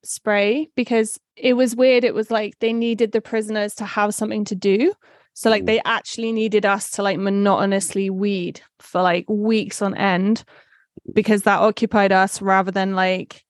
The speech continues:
Speaker 1: just, like, kind of effectively spraying everything and killing it. Does that make sense? So it was kind
Speaker 2: Totally.
Speaker 1: of weird. Um,
Speaker 2: Yeah.
Speaker 1: and I think it's the same, like, with a lot of, like, weird prison labor stuff. It's like they actually just want you to do it. Like, they just want you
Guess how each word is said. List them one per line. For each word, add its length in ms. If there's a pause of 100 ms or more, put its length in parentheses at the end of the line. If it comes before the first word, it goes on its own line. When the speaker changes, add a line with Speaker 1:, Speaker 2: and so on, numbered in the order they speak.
(140)
Speaker 1:
just, 240
like, 560
kind 220
of 100
effectively 640
spraying 440
everything 480
and 120
killing 280
it. 180
Does 80
that 140
make 120
sense? 320
So 120
it 40
was 120
kind 180
Speaker 2:
Totally. 200
Speaker 1:
of 120
weird. 120 (600)
Um, 220
Speaker 2:
Yeah. 60
Speaker 1:
and 100
I 40
think 200
it's 100
the 80
same, 300
like, 220
with 160
a 60
lot 160
of, 120
like, 280
weird 360
prison 260
labor 260
stuff. 320
It's 160
like 380 (640)
they 160
actually 320
just 160
want 240
you 140
to 120
do 140
it. 140
Like, 160
they 100
just 220
want 160
you 240